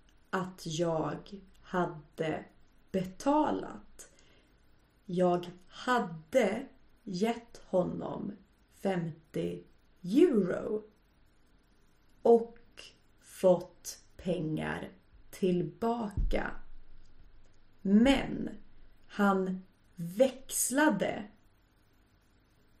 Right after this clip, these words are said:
mina femtio euro. Han tog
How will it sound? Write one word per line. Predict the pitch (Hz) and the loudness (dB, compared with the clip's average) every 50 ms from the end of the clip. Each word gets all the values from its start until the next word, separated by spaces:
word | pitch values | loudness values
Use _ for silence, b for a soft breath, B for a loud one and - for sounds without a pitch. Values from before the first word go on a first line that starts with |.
| _ _ _ | _ _ _
mina | - 196 196 196 196 190 185 175 165 165 160 170 170 160 156 - - - - - | -2 0 2 2 2 2 2 0 0 0 -2 -2 -2 -2 -4 -6 -8 -14 -20 -20
femtio | - - - 202 185 170 165 160 160 - - - - 160 165 175 160 - - _ _ | -20 -4 -2 0 0 0 0 -2 -4 -8 -8 -8 -4 -4 -2 -4 -4 -8 -14 _ _
euro. | 180 175 202 262 269 233 226 190 - - - - - - - - - _ _ _ _ _ _ _ _ _ _ _ _ _ _ _ _ _ _ _ _ _ _ | -2 0 2 2 2 4 4 4 4 2 -2 -2 -4 -6 -8 -10 -14 _ _ _ _ _ _ _ _ _ _ _ _ _ _ _ _ _ _ _ _ _ _
Han | - - 208 196 196 196 196 - - - - - | -2 2 2 4 4 4 2 0 -6 -14 -20 -16
tog | - - 226 269 285 269 240 202 185 202 202 - - | -6 2 4 4 6 6 4 0 0 -2 -2 -4 -6